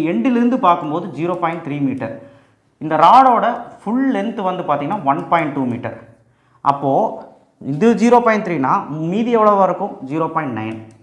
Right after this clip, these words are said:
ஜீரோ பாயிண்ட் நைன் பிளஸ் ஜீரோ பாயிண்ட் த்ரீ ஒன் பாயிண்ட் டூ. அந்த மாதிரி கணக்கு. சரிங்களா? சார், எப்படி சார் இங்க பாயிண்ட் எடுத்தீங்க? நீங்க பாட்டுக்கு ஒரு பாயிண்ட் எடு-,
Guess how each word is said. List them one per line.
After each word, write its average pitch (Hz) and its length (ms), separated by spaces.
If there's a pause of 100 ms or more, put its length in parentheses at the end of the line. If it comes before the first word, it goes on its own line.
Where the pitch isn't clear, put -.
(460)
ஜீரோ 196 240
பாயிண்ட் 214 240
நைன் 190 180
பிளஸ் 202 200
ஜீரோ 185 200
பாயிண்ட் 190 180
த்ரீ 247 80 (100)
ஒன் 139 160
பாயிண்ட் 123 220
டூ. 123 60 (140)
அந்த 131 200
மாதிரி 120 240
கணக்கு. 120 260 (140)
சரிங்களா? 180 300 (640)
சார், 226 160 (120)
எப்படி 247 260
சார் 214 220
இங்க 190 120 (100)
பாயிண்ட் 196 260
எடுத்தீங்க? 160 360
நீங்க 165 180
பாட்டுக்கு 170 220
ஒரு 147 80
பாயிண்ட் 151 180
எடு-, 147 140